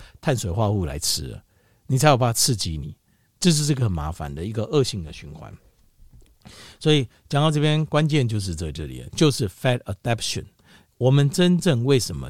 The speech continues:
整天都觉得累累的，而没办法，就是因为你的 fat adaptation 不好，它是因为你的能量产造，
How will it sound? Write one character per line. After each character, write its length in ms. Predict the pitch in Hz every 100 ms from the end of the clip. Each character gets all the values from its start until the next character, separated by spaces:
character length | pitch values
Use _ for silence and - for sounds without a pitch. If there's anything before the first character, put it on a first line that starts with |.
| -
整 340 | - 90 80 76 - -
天 280 | - 131 127
都 140 | 131
觉 200 | 127 98
得 100 | 87
累 280 | 92 135 117
累 220 | 95 92
的， 260 | 69 - - _ _ _ _ _
而 160 | 123 139
没 160 | 139
办 180 | 127 143
法， 80 | 95
就 160 | - 143
是 200 | - 123
因 240 | 143 143
为 260 | 139 98 -
你 200 | - 113
的 140 | 95 92
fat 260 | - 139 -
adaptation 560 | - 90 127 123 - 73 -
不 140 | 120
好， 300 | 80 87 - _ _ -
它 160 | - 151
是 100 | 156
因 80 | 147
为 100 | 117
你 60 |
的 100 | 98
能 300 | 95 101 139
量 200 | 165 120 92 _ _
产 260 | - 92 73 69
造， 180 | -